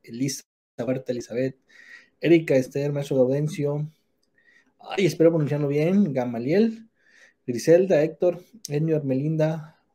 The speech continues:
Hugo de Guanajuato, Hugo G, Jazz, maestro Benjamín, Jay, Jesús, José Antonio, ¿cómo estás? Eh, Veracruz, José Benito, Juan, Lina, Liliana, Luis Manuel, Luz, hay bastante, Manero que saludaba, Maricruz,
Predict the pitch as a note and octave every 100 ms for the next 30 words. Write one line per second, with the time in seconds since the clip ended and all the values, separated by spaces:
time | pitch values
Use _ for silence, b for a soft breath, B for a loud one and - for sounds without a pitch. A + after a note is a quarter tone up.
0 | _ _ - C#3+ D3 D3 B2+ A2+ A2 A2
1 | D3+ D#3 D3 C3+ C3+ D3+ F3 E3+ E3+ -
2 | B2+ A#2 C#3 D#3+ - - - b b b
3 | b b b b b - C3 B2+ C#3 C3
4 | - A#2 D3 E3+ F#3 F#3 B B B B
5 | B2 B2 B2 B2 D3+ D#3+ - C3 D#3 E3
6 | F3 - - - D3 C3 B2+ D3 F#3 F3+
7 | F3+ F3 F#3+ G3 - - b b b b
8 | b b - B2 A2+ A#2+ A#2 C3+ C#3+ D3
9 | - - - D#3 - B2+ D3+ E3+ - D#3
10 | D#3+ E3+ F#3 F3 - _ _ _ _ _
11 | _ - D3+ E3+ E3+ D#3+ C3 C3+ D3+ D#3
12 | D3 C3 - A2 C3+ D3 C#3 D#3 D#3 C3
13 | C3 C3+ C3+ - D3+ A2+ B2+ C#3 C3+ C3
14 | C3 C#3+ C#3+ A2+ - D3+ E3 D#3+ -